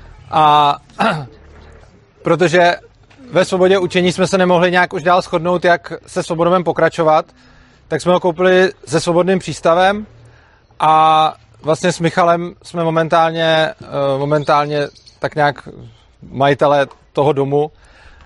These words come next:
A jsme moc rádi, že tady s náma můžete bejt a tvořit tuhletu komunitu, protože to je vlastně ten důvod, proč to tady funguje. Zároveň bych chtěl ještě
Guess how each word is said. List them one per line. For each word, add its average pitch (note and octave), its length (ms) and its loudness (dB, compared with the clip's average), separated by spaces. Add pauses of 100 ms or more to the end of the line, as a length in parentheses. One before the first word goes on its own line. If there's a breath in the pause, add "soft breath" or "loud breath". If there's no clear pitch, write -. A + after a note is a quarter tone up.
(200 soft breath)
A C#3+ 300 2
jsme E3 140 -6
moc E3 180 0
rádi, D#3 280 0
že D#3 100 -8
tady D#3 520 0
s - 120 -16
náma D#3+ 420 0 (200)
můžete D#3 580 0 (100)
bejt D3 560 0
a C#3 340 2
tvořit C#3+ 400 -4
tuhletu D3 380 -2
komunitu, D3 640 0
protože C#3+ 720 2 (100)
to D3+ 80 0
je C#3+ 60 4
vlastně C#3+ 260 -2
ten D3 440 -4
důvod, C#3+ 380 0 (260)
proč C#3+ 160 -6
to D3+ 80 -4
tady D3 160 2
funguje. C3+ 420 0 (800 soft breath)
Zároveň E3+ 400 2
bych F3 140 0
chtěl F3+ 260 2
ještě E3+ 600 0